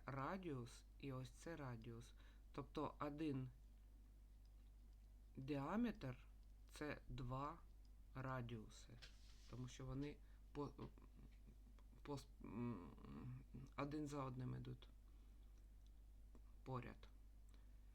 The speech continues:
Тепер нам питають: радіус якого круга більший. Ми бачимо, що у нас діаметри, а ось у нас радіуси. Ну, наприклад,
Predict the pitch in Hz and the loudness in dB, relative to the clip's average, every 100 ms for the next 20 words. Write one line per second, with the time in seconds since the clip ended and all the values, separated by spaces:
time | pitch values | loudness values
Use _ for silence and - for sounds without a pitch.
0 | - - - - - - - - - - | -12 -12 -12 -12 -12 -12 -12 -12 -10 -6
1 | - 175 220 220 214 208 214 208 208 190 | -2 4 8 10 12 10 6 2 2 2
2 | - - - 214 214 214 202 185 - 202 | 0 -2 6 8 8 8 6 4 0 0
3 | 180 - - 151 147 139 - - - 127 | 0 -4 -4 -2 -2 -4 -6 -8 -2 2
4 | 123 123 - - 127 - 143 139 135 131 | 2 0 -6 -6 -8 -4 0 0 0 -2
5 | - 139 127 123 - 131 127 123 113 - | -2 -2 0 -2 -2 0 2 2 0 -4
6 | 135 196 185 139 123 123 - - 208 - | 0 2 4 4 4 4 0 -4 -6 -6
7 | - - - - - - - - - - | -8 -10 -10 -10 -10 -10 -10 -10 -10 -10
8 | - - - - - 135 123 - 135 156 | -10 -8 -8 -8 -4 0 0 0 0 0
9 | 220 - 135 131 135 160 - - 139 127 | -2 -6 -2 0 -2 -4 -8 -6 -2 0
10 | 139 127 117 113 123 - - 131 170 220 | 2 0 0 -2 -4 -8 -8 -6 -4 -2
11 | 127 120 147 - 123 | 0 0 -2 -2 -2